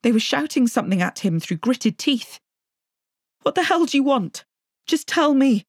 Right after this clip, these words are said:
the boy demanded, as he looked up at a face that he suddenly realized he recognized. The boy lashed out and punched his pursuer. "You're pathetic," the boy shouted angrily as he struggled.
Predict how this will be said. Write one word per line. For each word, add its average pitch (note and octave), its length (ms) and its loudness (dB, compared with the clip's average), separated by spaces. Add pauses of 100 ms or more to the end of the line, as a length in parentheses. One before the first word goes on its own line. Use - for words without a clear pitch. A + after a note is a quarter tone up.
(340)
the G#3+ 80 -2
boy F3 220 2
demanded, E3 600 -2 (320)
as - 120 -2
he G3 80 0
looked G3+ 260 0
up F#3+ 140 -2
at F3 100 -4
a F3 40 -2
face F#3 380 -2
that - 160 -8
he F3 80 -6
suddenly G#3 380 0
realized F#3 580 0
he F#3 80 -2
recognized. E3 840 -4 (1400)
The G3 80 -14
boy F3+ 340 -2
lashed F#3 580 -2
out F#3 260 -2
and D#3+ 160 -4 (120)
punched - 420 -4
his G3+ 160 -2
pursuer. E3 500 -2 (760)
"You're D4+ 120 0
pathetic," - 720 -4 (320)
the G#3+ 80 -2
boy F3 260 0
shouted E3+ 480 -4
angrily E3 460 0
as D#3 80 -4
he E3+ 100 -8
struggled. D#3+ 540 -4